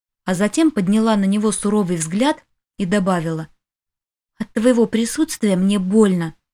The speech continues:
Это звучало двусмысленно, но мне было плевать. Пускай знает, что дело не только в жажде. Возможно, в его каменном сердце проснется хоть капля сочувствия. Бес сжал губы и облокотился одной рукой о двери,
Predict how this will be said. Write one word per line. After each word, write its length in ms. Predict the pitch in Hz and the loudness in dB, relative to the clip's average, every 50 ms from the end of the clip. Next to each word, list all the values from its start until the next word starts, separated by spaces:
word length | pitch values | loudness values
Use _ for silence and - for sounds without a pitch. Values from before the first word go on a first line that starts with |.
| _ _ _ _ - | _ _ _ _ -4
Это 220 | 254 269 269 285 | -4 -2 -2 -2
звучало 560 | 262 233 233 254 254 - - 277 277 262 254 240 | -2 0 0 -2 -2 -2 0 0 0 2 2 0
двусмысленно, 920 | 208 214 233 254 - - 277 302 302 - - 220 196 185 170 160 165 160 _ _ _ _ | 0 0 -2 -2 -2 -2 0 0 -2 -2 -2 -4 -2 -2 -2 -4 -8 -10 _ _ _ _
но 120 | - 214 220 | -2 2 2
мне 180 | 214 214 208 | 4 4 2
было 240 | 202 185 208 196 196 | 2 2 0 0 0
плевать. 560 | 190 - 202 196 214 196 196 180 160 - - _ _ _ _ _ _ _ - | -2 -4 -2 -2 -2 -2 -2 -4 -4 -8 -12 _ _ _ _ _ _ _ -6
Пускай 380 | 294 277 - - - 254 247 | -6 -6 -4 -2 0 0 2
знает, 380 | 226 220 233 233 214 190 165 151 | 2 4 2 2 2 0 -2 -4
что 240 | - - - 190 185 | -8 -8 -6 -6 -4
дело 300 | 170 190 240 247 214 165 | -2 0 0 0 0 0
не 180 | 156 165 180 | -2 -2 -4
только 400 | 185 - - 220 202 185 - 185 | -4 -2 0 0 0 -2 -4 -6
в 60 | 156 | -8
жажде. 460 | 165 160 175 165 165 156 143 - 156 - _ _ _ _ _ _ _ _ _ _ - 190 | -6 -6 -6 -6 -6 -8 -10 -12 -16 -18 _ _ _ _ _ _ _ _ _ _ -4 -2
Возможно, 560 | 190 196 170 190 208 226 226 202 190 185 175 | -2 0 0 2 2 2 2 2 0 0 -2
в 60 | 156 | -2
его 260 | 170 180 196 185 214 | -2 -2 -2 -2 -2
каменном 480 | 208 - 233 233 226 220 208 202 202 202 | -2 0 0 2 2 2 0 0 -2 -2
сердце 460 | 190 - - 262 254 - - - - - _ | -4 -2 0 0 0 0 -2 -8 -10 -10 _
проснется 600 | - 202 190 190 190 - - 214 214 196 - - | -6 -4 -4 -4 -4 -2 -2 -2 -2 -2 -4 -6
хоть 240 | 185 - 196 185 - | -8 -8 -8 -8 -8
капля 440 | - - - 226 214 208 - 180 180 | -8 -6 -4 -2 -2 -2 -2 -6 -6
сочувствия. 800 | 175 - 196 190 - - - 208 - - - 170 175 165 165 - _ _ _ _ _ _ _ _ _ _ _ _ _ _ _ _ _ _ | -6 -6 -6 -6 -6 -4 -4 -6 -6 -6 -10 -10 -10 -10 -10 -12 _ _ _ _ _ _ _ _ _ _ _ _ _ _ _ _ _ _
Бес 440 | - 190 185 262 330 392 392 - - _ | -4 -2 0 2 2 2 0 -2 -6 _
сжал 480 | - 185 202 196 165 185 185 175 175 175 | -4 -4 -2 -2 0 2 2 2 0 0
губы 460 | 160 226 302 320 320 311 311 302 294 - - | 0 2 2 4 4 4 2 0 -2 -4 -2
и 100 | 220 220 | 0 0
облокотился 800 | 196 185 165 170 170 - - - - - 277 320 302 - - 202 | 0 0 0 -2 -4 -2 -4 -4 -2 -2 -2 0 0 0 -2 -2
одной 280 | 185 160 175 185 180 | -2 0 -2 -2 -2
рукой 360 | 175 175 170 - - 214 202 185 | -2 -4 -4 -2 0 0 0 0
о 60 | 175 | 0
двери, 480 | 156 170 160 180 170 165 160 160 156 | -2 -2 -2 -2 -2 -2 -4 -6 -10